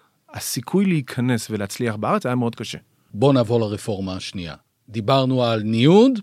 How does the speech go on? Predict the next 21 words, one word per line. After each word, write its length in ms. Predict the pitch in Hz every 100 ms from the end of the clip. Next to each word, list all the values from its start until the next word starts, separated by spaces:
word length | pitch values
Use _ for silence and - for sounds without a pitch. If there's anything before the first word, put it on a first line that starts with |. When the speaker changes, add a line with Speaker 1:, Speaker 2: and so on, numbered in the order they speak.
| _
Speaker 2:
מה 260 | 101 113 156
זה 100 | 165
בנקאות 400 | 156 151 156 147
פתוחה? 360 | - 139 - 135 - _ _
Speaker 1:
בנקאות 460 | 117 131 127 185 -
פתוחה 300 | 165 - 165
בעצם 520 | 139 143 131 120 135 175 -
אומרת 540 | 120 139 131 135 156 _ _ _ _
שהמידע 1200 | - - 131 113 107 _ _ _ _ 123 123 120 190
הפיננסי 760 | 214 - 131 127 160 185 269 254 _ _
הוא 120 | -
שלך, 480 | 120 - 101 107 - 107 _ _ _ _ _
הוא 180 | - 143
לא 100 | 139
של 180 | 131 143
הבנק. 440 | 110 107 95 - - _ _ _ _ _ _ _ _
ואת 180 | 117 123
המידע 280 | 113 120 208
הפיננסי 520 | - 151 165 180 190
שלך, 400 | - 113 - 135 - _ _ _ _ _ _ _ _
ברצותך, 640 | 127 143 127 - 135 -